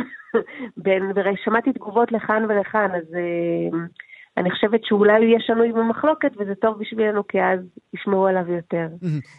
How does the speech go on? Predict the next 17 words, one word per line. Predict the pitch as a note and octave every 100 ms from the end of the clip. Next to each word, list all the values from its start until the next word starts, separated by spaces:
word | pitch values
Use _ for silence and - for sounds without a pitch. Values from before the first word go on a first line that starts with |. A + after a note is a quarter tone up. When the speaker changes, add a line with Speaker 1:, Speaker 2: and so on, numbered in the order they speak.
| -
Speaker 1:
ויותר | F#3 F#3+ F#3+
אנשים | F#3+ E3+ F#3+ F#3
יגיעו | F3 F#3 F3+
אליו. | E3+ E3+ D#3 -
Speaker 2:
אז | E3
את | F3 F3
המחאה | F3 - E3+ E3+
שלי | - E3 D#3+ D3+ C#3+
העברתי, | A#2 B2+ A2 - A2+
אבל | G#2+ C3
היא | C#3
רק | D3+ -
המחאה | D3+ - C3+
Speaker 1:
כן. | E3+ C3
Speaker 2:
הפרטית | - C#3 - E3 D3
האישית | D3 C3 - C#3+
שלי. | - D#3 B2